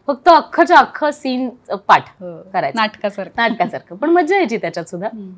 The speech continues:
Speaker 1: एक तो खूप छान अनुभव होता एकता
Speaker 2: हम्म.
Speaker 1: कपूरच्या प्रोडक्शनचा.
Speaker 2: हम्म.
Speaker 1: आणि एक तिचं, अ, प्रोडक्शनमध्ये मी एक, अ, म-, मायथॉलॉजिकल सिरियल तिने सुरू केली होती, त्याचं आम्ही पायलट शूट केलं होतं फक्त.
Speaker 2: बरं.
Speaker 1: त्याचं पुढे काहीच झालं नाही म्हणजे.
Speaker 2: हम्म.
Speaker 1: <clears throat> That's it, तेवढाच अनुभव तिच्याकडचा. पण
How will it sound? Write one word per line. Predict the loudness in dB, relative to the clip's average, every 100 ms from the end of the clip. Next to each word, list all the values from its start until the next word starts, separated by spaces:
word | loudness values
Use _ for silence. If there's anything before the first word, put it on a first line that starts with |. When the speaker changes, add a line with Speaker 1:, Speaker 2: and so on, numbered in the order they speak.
| -10
Speaker 1:
एक | -8 -4
तो | -4
खूप | -4 -2
छान | -2 0
अनुभव | 0 -2 -4
होता | -6 -8 -8
एकता | -10 -10
Speaker 2:
हम्म. | -10
Speaker 1:
कपूरच्या | -12 -12 -10 -10 -12 _
प्रोडक्शनचा. | -12 -12 -12 -16 -14
Speaker 2:
हम्म. | -16 -16 -4
Speaker 1:
आणि | 0 2
एक | 0 0
तिचं, | -2 -2
अ, | -2 -4
प्रोडक्शनमध्ये | -2 -4 -4 -6 -6 -6
मी | -6 -6
एक, | -8 -6
अ, | -2 -2 -2 -4
म-, | -6 -6
मायथॉलॉजिकल | -4 -4 -4 -4 -4 -4 -6
सिरियल | -4 -4 -4 -6 -12 -16 -6
तिने | -4 -4
सुरू | -6 -4
केली | -4 -4
होती, | -6
त्याचं | -6 -2 -2
आम्ही | -2 0
पायलट | 2 2 0 -2
शूट | -8
केलं | -8 -12
होतं | -12 -10
फक्त. | -8 -6
Speaker 2:
बरं. | -10 _ _ _ _ _ _ -4
Speaker 1:
त्याचं | -2 0
पुढे | 0 2
काहीच | 4 2
झालं | 0 -4 -6
नाही | -10
म्हणजे. | -16 -20 -12
Speaker 2:
हम्म. | -2 4 4 4
Speaker 1:
<clears throat> | -4 -14 -16 -16 _ _ _ -20 -10
That's | -8 -6 -8
it, | -6
तेवढाच | -4 -2 -4
अनुभव | -6 -12 -16
तिच्याकडचा. | -18 -18 -18 -18 -20 _ -20 -10
पण | -8